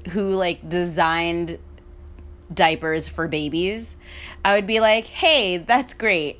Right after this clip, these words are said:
I can't use that at all, but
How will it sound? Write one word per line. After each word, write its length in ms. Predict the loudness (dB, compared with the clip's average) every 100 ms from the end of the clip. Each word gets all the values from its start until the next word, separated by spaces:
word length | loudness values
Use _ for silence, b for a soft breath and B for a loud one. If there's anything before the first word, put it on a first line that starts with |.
| 0
I 220 | 4 4
can't 300 | 4 0 0
use 340 | 0 -2 -2 -2
that 340 | -2 -2 -6 -6 2
at 180 | 2 4
all, 440 | 0 -2 -4 -8 -12 2
but 360 | 6 6 4